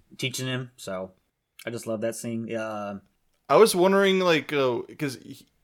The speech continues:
Speaker 2: he was telling them to to not sit there and get, like, faded with the band, but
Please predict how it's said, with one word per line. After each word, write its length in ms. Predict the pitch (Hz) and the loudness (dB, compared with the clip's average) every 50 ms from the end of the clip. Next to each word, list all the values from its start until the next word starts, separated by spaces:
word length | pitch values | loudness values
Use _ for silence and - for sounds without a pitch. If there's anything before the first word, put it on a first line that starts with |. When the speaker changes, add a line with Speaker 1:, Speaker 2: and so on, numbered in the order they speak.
| _ _ _ | _ _ _
Speaker 2:
he 200 | _ - - 147 | _ -10 -8 -6
was 80 | 143 - | -6 -2
telling 360 | - 160 147 147 147 147 147 | 0 2 4 4 4 4 2
them 240 | 147 147 143 139 139 | 2 2 0 0 0
to 220 | 139 139 120 113 - _ _ _ _ _ _ | 2 2 2 0 -2 _ _ _ _ _ _
to 120 | - - 135 | -10 -4 -2
not 180 | 135 139 135 | -2 -2 -2
sit 120 | 135 110 - | -4 -2 2
there 480 | 147 135 135 135 135 131 131 123 - - _ _ _ - | 4 4 6 6 6 4 4 2 0 -6 _ _ _ -10
and 100 | 127 123 | -4 -2
get, 100 | 123 - | -2 -2
like, 140 | 117 117 - | -2 -4 -6
faded 380 | - - 127 127 127 131 131 | -2 0 0 2 2 2 0
with 120 | 127 127 - | 0 -2 -2
the 80 | 123 | -2
band, 440 | 113 107 123 123 127 131 131 139 147 147 | -2 0 -2 -2 0 0 -2 -2 0 0
but 120 | 147 120 | 0 0